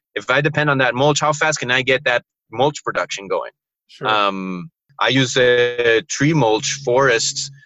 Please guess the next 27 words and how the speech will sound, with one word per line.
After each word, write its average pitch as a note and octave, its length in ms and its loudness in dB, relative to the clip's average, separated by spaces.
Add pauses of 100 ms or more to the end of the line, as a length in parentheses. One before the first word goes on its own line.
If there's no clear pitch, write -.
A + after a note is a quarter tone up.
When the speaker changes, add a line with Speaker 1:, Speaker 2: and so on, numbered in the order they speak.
(240)
Speaker 1:
which G2+ 200 -4
then A2+ 160 0
I G#2+ 100 0
compost A#2 680 0
with G#2 260 -2
animal B2+ 340 2
products G#2+ 560 2
and, F#2+ 440 0
and, F#2+ 300 -4
and G#2 100 -4
all A#2+ 100 0
sorts C#3 240 -2
of B2 60 -6
stuff, F#2+ 300 -4 (300)
whatever A#2+ 240 2
I A#2 80 2
can A#2 120 -8
get A2 120 2
my A2 100 0
access B2 340 0
to. G#2+ 120 0
And G#2+ 100 -2
that's A#2 180 0
a C3+ 80 2
very B2 200 2
important, A#2+ 460 -2
uh, A#2 120 4